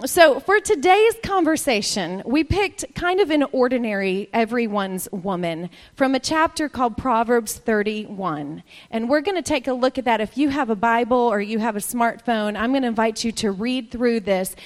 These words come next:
This is kind of like everyday bravery. This is a list of what an ordinary woman would look like in her everyday bravery. So Proverbs chapter thirty-one,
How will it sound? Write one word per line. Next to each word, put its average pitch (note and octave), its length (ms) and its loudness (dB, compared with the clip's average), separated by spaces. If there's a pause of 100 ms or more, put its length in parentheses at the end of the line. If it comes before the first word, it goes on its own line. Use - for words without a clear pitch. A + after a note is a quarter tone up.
(180)
This G4 220 0
is A4+ 160 0
kind F#4+ 340 -2
of D4 140 0
like D4 320 0
everyday B3+ 1080 0 (280)
bravery. A#3 760 4
This A#3+ 320 2
is C4+ 260 0 (220)
a B3 140 2
list B3 640 2
of A#3 120 0
what A#3+ 200 2
an A#3 220 0
ordinary A#3+ 680 0
woman F#3 560 -4 (320)
would G#3 220 4
look G3 200 2
like F3 380 -4
in G#3+ 160 -2
her G3 400 0
everyday G3+ 600 0
bravery. F3+ 460 0
So A#3 180 0
Proverbs D#4+ 480 2
chapter D#4+ 320 2
thirty-one, C4 760 2